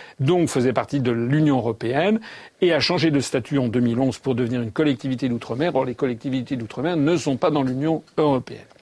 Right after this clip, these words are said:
Mais mis à part ces petits cas qui sont vraiment des cas de, chéris par les spécialistes,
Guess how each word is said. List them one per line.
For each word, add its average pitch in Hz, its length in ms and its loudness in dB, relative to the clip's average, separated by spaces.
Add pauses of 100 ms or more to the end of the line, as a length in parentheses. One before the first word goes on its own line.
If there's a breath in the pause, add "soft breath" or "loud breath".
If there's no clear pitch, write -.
(640 loud breath)
Mais 233 220 4
mis 262 260 6
à 254 120 4
part 254 240 2
ces 185 160 2
petits 180 340 2
cas 190 300 2
qui 120 160 -2
sont 156 180 2
vraiment 151 380 2
des 123 140 2
cas 156 200 2
de, 120 400 -6
chéris 147 560 2
par 117 180 0
les 110 200 -4
spécialistes, 170 880 0